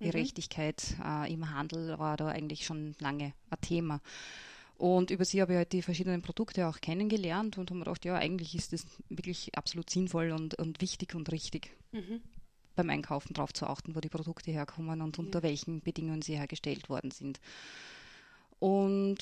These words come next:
Speaker 2: das war aber eigentlich nur so als Normalverbraucherin und, ähm, nach meinem Intensivausflug in die P-R-Branche
Speaker 1: Mhm.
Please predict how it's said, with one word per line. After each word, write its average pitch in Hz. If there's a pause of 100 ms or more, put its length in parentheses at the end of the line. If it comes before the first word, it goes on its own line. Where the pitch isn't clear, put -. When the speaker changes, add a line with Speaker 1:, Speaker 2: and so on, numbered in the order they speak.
(300)
Speaker 2:
das -
war 208
aber 202
eigentlich 175
nur 180
so 170
als 151
Normalverbraucherin 175
und, 180 (240)
ähm, 170 (320)
nach 180
meinem 170
Intensivausflug 185
in 196
die 190
P-R-Branche 180 (100)
Speaker 1:
Mhm. 247